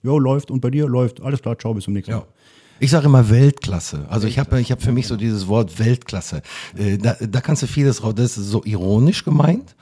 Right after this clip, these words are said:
Speaker 2: Ähm, mein Chef hat mich irgendwann mal gefragt, "Und wie geht's Ihnen?" und so, hab ich gesagt, "Weltklasse." Das fand er total unpassend, weil der dachte, ich will ihn veräppeln.
Speaker 1: Ja, ja.
Speaker 2: Aber das ist dann wirklich so. Also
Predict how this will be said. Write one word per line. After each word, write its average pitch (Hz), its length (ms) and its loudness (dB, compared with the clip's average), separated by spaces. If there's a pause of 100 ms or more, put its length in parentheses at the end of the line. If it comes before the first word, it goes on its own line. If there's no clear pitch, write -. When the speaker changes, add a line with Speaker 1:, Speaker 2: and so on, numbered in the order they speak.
(420)
Speaker 2:
Ähm, 104 600 2
mein 107 160 0
Chef 139 160 -4
hat 131 120 -2
mich 104 120 -4
irgendwann 107 240 2
mal 104 100 4
gefragt, 101 380 -2
"Und 131 160 2
wie 117 100 2
geht's 131 240 -2
Ihnen?" 123 200 0
und 113 120 2
so, 110 180 4
hab 107 100 2
ich 101 40 -4
gesagt, 104 200 0
"Weltklasse." 90 600 -2
Das 98 160 -4
fand - 300 -4
er 101 180 -4
total 107 560 -2 (140)
unpassend, 101 500 -2
weil 90 140 -4
der 90 260 -6
dachte, - 320 -8
ich 92 100 -12
will 95 80 -4
ihn 87 80 -4
veräppeln. - 420 -2 (180)
Speaker 1:
Ja, 90 160 -12 (140)
ja. 95 60 -12
Speaker 2:
Aber 104 200 -4
das 87 160 -8
ist - 120 -12
dann 78 140 -8
wirklich 127 260 -6
so. 67 140 -10
Also 82 240 -10